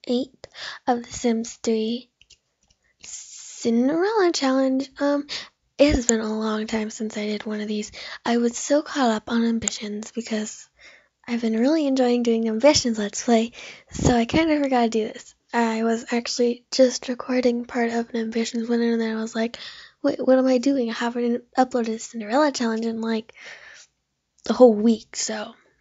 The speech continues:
here's your Cinderella Challenge. Um, I think we left off, she was working, she's at school, so I'm just gonna skip until it's over, 'cause it's really not interesting.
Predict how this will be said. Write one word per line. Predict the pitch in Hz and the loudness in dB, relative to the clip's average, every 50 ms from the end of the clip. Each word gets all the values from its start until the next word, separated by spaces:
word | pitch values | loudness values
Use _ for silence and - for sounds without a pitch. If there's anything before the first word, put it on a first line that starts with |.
| _ _ _ _ _ _ _ _ _ _ _ _ _ _ _ _ _ _ - - - | _ _ _ _ _ _ _ _ _ _ _ _ _ _ _ _ _ _ -14 -14 -12
here's | - - 226 214 208 - | -10 -8 -8 -6 -6 -4
your | 247 262 | -4 -4
Cinderella | - - 269 277 302 294 262 - - - | -2 0 0 2 2 2 2 0 -2 -8
Challenge. | - - - - - - - - - - - - - - - - - - _ _ _ _ _ - | -12 -12 -12 -14 -16 -12 -10 -10 -10 -12 -14 -14 -12 -12 -12 -12 -14 -18 _ _ _ _ _ -4
Um, | - 226 220 220 214 220 240 294 339 - - - - - - - _ _ _ _ _ _ _ _ _ _ _ - - - - - - - - - _ _ _ - | -2 0 0 0 0 -2 -2 -4 -6 -12 -20 -20 -20 -20 -20 -20 _ _ _ _ _ _ _ _ _ _ _ -20 -20 -20 -20 -20 -20 -20 -20 -20 _ _ _ 0
I | 269 254 254 | 2 2 2
think | 262 - - 247 254 - | 0 -2 -8 -10 -6 -2
we | 262 254 | 0 0
left | 254 254 254 - - | 0 0 -2 -4 -4
off, | 247 247 254 - | -2 -2 -4 -6
she | - - - - - 247 240 | -8 -10 -8 -6 -4 -4 -4
was | 240 233 233 233 233 - - - - | -4 -4 -6 -6 -6 -8 -12 -8 -6
working, | - 254 262 - - - 294 294 302 302 302 - - - - - - - | -6 -6 -6 -8 -10 -12 -10 -10 -10 -10 -12 -14 -16 -18 -20 -20 -20 -14
she's | - - - - 254 254 - | -10 -8 -6 -6 -6 -6 -8
at | 262 262 - - | -12 -14 -12 -12
school, | - - - 269 254 247 240 240 240 240 | -12 -6 -2 0 0 2 0 0 -4 -6
so | - - - 240 226 240 247 247 - _ _ _ - - - - - - _ _ _ _ - | -8 -8 -8 -6 -4 -4 -6 -6 -10 _ _ _ -20 -20 -20 -20 -20 -20 _ _ _ _ -16
I'm | 294 302 | -12 -12
just | 320 - - | -10 -10 -8
gonna | - 339 294 | -8 -8 -6
skip | - - - - 262 269 262 _ _ _ - | -8 -10 -8 -6 -6 -6 -6 _ _ _ -20
until | - - - 254 247 | -12 -8 -6 -4 -4
it's | 240 240 | -6 -6
over, | 262 247 254 277 311 | -6 -6 -6 -8 -10
'cause | - - - - - - - - | -12 -16 -20 -18 -18 -18 -18 -18
it's | - - - | -14 -8 -6
really | 254 247 247 | -4 -4 -2
not | 240 233 | -2 -4
interesting. | 233 233 233 - 262 262 - - 247 240 247 - | -4 -4 -6 -10 -12 -12 -8 -6 -6 -6 -6 -10